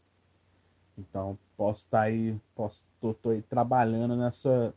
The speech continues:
<clears throat> nessa melhora desse negócio aí. Tá ok?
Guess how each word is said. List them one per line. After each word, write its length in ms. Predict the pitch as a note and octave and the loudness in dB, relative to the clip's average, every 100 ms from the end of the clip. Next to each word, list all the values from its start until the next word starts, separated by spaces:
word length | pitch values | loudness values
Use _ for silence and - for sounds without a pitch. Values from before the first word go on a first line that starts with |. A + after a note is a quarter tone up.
| _ | _
<clears throat> 2000 | - - D#3+ C3+ - _ - - - _ _ _ _ _ _ _ _ _ - B2+ | 6 6 6 -2 -8 _ -14 -12 -12 _ _ _ _ _ _ _ _ _ -6 -4
nessa 360 | B2 A2 A#2 B2 | -4 -4 -4 -2
melhora 520 | B2 B2+ B2 B2 B2+ | 0 2 4 6 6
desse 300 | B2 B2+ - | 4 -2 -2
negócio 500 | C3+ B2 A#2 B2 - | -4 0 0 0 -4
aí. 160 | B2+ A#2 - _ _ _ _ _ - - _ _ _ _ _ _ _ _ _ _ - | -6 -6 -12 _ _ _ _ _ -20 -20 _ _ _ _ _ _ _ _ _ _ -8
Tá 100 | E2 | -8
ok? 400 | - C3 D3 | 0 2 2